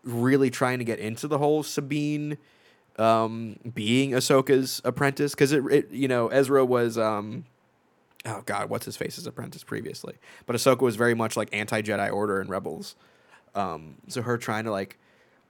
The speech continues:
almost, you know, right the wrongs of what Darth Vader did. Like, I think that's a story that really needs to be told,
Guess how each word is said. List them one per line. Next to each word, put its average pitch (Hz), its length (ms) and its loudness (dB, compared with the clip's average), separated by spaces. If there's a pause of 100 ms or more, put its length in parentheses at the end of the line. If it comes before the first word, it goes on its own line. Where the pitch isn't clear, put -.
almost, 135 680 0 (1800)
you 117 120 -10
know, 95 360 -8
right 110 340 -4
the 120 60 0
wrongs 104 440 -2
of 104 140 -4
what 87 120 -2
Darth 98 200 -4
Vader 104 200 -6
did. 107 280 -4 (220)
Like, - 320 -14
I 110 80 -4
think 110 220 -4
that's 104 180 -2
a 110 40 -4
story 117 360 0
that 107 120 -2
really 113 200 -2
needs 113 180 -6
to 117 80 -10
be 117 80 -6
told, 120 360 -2